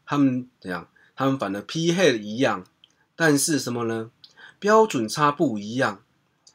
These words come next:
嗯，所以 C 的标准差比较小，那这时候可以控制的就是什么？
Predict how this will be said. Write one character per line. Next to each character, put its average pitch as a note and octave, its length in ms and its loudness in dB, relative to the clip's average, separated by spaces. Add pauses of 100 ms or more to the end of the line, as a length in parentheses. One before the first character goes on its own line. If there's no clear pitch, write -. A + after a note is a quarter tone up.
(240)
嗯， F2+ 180 -14 (100)
所 - 160 0
以 C#3 120 0 (100)
C - 260 0
的 A3+ 100 6
标 G3+ 260 8
准 C3+ 200 -2
差 D#3 280 2
比 D#3 220 -8
较 C#3+ 220 0
小， - 460 -6
那 A2+ 100 -8
这 E3+ 140 2
时 C#3 160 -2
候 C#3+ 80 2
可 C#3 140 -4
以 B2 60 -2
控 C3+ 280 -2
制 A#2+ 180 -8
的 G#2 140 -6
就 G#2+ 120 -8
是 G#2 120 -10
什 F#2 160 -12
么？ D2+ 200 -14